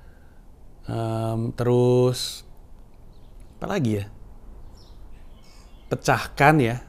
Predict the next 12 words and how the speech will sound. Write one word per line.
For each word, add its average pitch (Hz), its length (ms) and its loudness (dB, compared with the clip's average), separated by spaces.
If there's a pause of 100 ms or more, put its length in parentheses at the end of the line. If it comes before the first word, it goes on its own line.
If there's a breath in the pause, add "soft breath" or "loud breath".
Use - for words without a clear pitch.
harusnya 113 320 -2
Pecahkan. 120 640 -4 (140)
Pecahkan 120 400 0
nih 135 160 2
yang 117 80 0
gue 113 160 2
rilis 110 320 -4
dua 117 160 2
ribu 110 480 -2 (880)
dua 123 240 4
puluh 120 400 2 (640)
Desember. 113 560 0